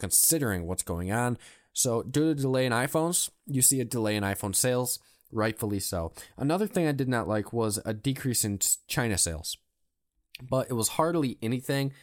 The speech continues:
Um, really digging into the balance sheet, I believe it wasn't insanely, um, you know, it wasn't huge. In fact, in twenty nineteen, they were at eleven point one three four billion. And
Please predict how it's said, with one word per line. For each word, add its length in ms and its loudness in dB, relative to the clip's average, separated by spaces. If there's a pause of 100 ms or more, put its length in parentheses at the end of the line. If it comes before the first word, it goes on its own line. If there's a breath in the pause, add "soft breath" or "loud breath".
(160 loud breath)
Um, 300 -4
really 340 -2
digging 400 -4
into 460 -6
the 80 -4
balance 340 -4
sheet, 300 -8
I 80 -6
believe 560 -4
it 160 -4
wasn't 540 -2 (300)
insanely, 1040 0 (320 soft breath)
um, 360 -4 (280)
you 100 -2
know, 120 -4
it 160 -4
wasn't 260 -2
huge. 580 -4 (240 soft breath)
In 100 -10
fact, 500 -4 (480 soft breath)
in 80 -4
twenty 260 -2
nineteen, 800 -4
they 120 -2
were 180 -2
at 360 -6 (380)
eleven 480 -4
point 260 -6
one 300 -4
three 180 -4
four 320 -2
billion. 640 -8 (420)
And 300 -2